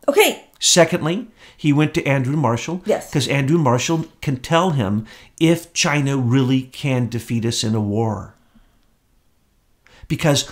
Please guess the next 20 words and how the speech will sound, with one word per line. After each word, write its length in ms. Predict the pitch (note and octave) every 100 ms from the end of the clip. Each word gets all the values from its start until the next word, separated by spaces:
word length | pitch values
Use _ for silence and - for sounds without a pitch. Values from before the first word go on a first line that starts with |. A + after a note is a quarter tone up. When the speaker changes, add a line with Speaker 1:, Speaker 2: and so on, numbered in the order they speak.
| -
Speaker 2:
who 180 | D#3 F#3
do 80 | F3
you 140 | F3
think 320 | - F#3 E3+
made 420 | C3 D#3 D3+ - -
the 80 |
Chinese 540 | B2+ D#3+ D3+ D3 C#3 A#2+
weapons? 680 | D3 F3+ G2 F2 - - - _ _ _ _ _ _ _ _ _ _ _ _ _ - _ _ -
We 220 | A2 D#3+
did. 340 | A#2 F#2 - - _ _ _ _
Andrew 260 | A#2+ C3 B2
Marshall 380 | A#2+ D3+ - G#2
did. 320 | G2+ F#2 - _ _ _ _ _ _
Our 160 | A#2+ D3
patents. 560 | C#3+ C#3+ C#3+ G2 F#2 - - - _
Those 180 | D3 -
patents 360 | D#3+ D#3+ B2
were 100 | A#2+
all 120 | B2
stolen. 560 | B2 - C#3+ C3 F#2+ F2+